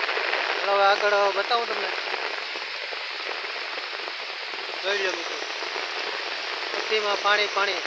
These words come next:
અહીંયા પાણી ક્યારેય પણ ચડ્યું નથી. એવો વરસાદ છે આજે. બહુ વરસાદ. તો ચેનલમાં નવા હોય તો સબસ્ક્રાઇબ કરી દેજો. અને વીડિયોને લાઈક ન આપી તો લાઈક આપી દેજો. અને હાઇપનું ઓપ્શન પણ આવતું હોય તો હાઇપ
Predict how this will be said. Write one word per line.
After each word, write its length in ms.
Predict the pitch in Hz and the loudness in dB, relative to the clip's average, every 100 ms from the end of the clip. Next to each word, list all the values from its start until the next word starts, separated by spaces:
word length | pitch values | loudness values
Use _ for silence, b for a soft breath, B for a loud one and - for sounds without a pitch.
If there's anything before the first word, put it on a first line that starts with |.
| - | 0
અહીંયા 220 | 196 208 | 4 4
પાણી 320 | 196 202 214 | 4 2 2
ક્યારેય 480 | 202 - 208 220 233 | 2 0 4 6 6
પણ 280 | 220 220 220 | 4 2 2
ચડ્યું 440 | 214 208 214 233 | 2 2 2 2
નથી. 300 | 233 226 208 185 - - - - - - | -2 0 0 -2 -6 -6 -6 -8 -8 -6
એવો 260 | 196 208 196 | 0 2 2
વરસાદ 300 | 202 208 202 | 2 0 0
છે 180 | - | 4
આજે. 280 | 220 196 175 - - - - | 4 4 0 -4 -8 -8 -2
બહુ 260 | 190 202 202 | 6 6 6
વરસાદ. 300 | 175 - 156 - - - - - - - - - - - - - - - - | 2 0 -4 -4 -8 -10 -10 -10 -8 -8 -8 -8 -8 -8 -6 -6 -6 -4 -4
તો 60 | - | -4
ચેનલમાં 360 | 214 254 262 254 | 0 0 0 2
નવા 80 | 254 | 2
હોય 140 | 254 | 2
તો 120 | 247 | 2
સબસ્ક્રાઇબ 440 | 214 226 - 247 240 | 0 -2 0 0 0
કરી 140 | 233 | 0
દેજો. 240 | 226 214 190 | 0 0 0
અને 1000 | - - - - - 190 185 190 185 185 | -2 -6 -6 -8 -6 -4 -2 0 0 0
વીડિયોને 380 | 196 - 220 214 208 202 208 202 | -2 0 0 2 2 4 2 2
લાઈક 180 | 196 202 - | 2 2 2
ન 40 | |
આપી 240 | 208 196 196 | 0 0 -2
તો 120 | 180 | 0
લાઈક 200 | 180 196 | 0 2
આપી 160 | 208 208 | 0 -2
દેજો. 200 | 202 196 - - - - - 202 - - - - - - - - - | -2 -2 -6 -8 -8 -6 -6 -4 -4 -4 -4 -4 -4 -4 -4 -4 -4
અને 280 | 180 175 | -2 0
હાઇપનું 520 | 160 160 196 - 202 202 | 2 6 6 4 2 2
ઓપ્શન 260 | 208 214 | 2 -2
પણ 160 | 202 196 | 2 4
આવતું 280 | 202 202 190 | 4 2 -2
હોય 80 | |
તો 60 | 175 | 4
હાઇપ 200 | 160 196 | 4 4